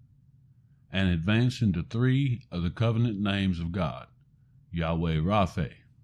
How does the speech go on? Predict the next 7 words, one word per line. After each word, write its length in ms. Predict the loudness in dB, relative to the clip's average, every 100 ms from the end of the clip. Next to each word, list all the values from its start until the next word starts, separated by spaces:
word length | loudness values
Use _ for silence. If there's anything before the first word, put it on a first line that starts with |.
| _ -12
God 200 | -8 -6
is 120 | -2
my 180 | 0 2
healer, 360 | 2 0 -4 _ _ _ -20 _ _ _ -6
in 120 | -2
Exodus 400 | -2 -2 -4 -2
fifteen. 600 | -4 -4 -2 -4 -4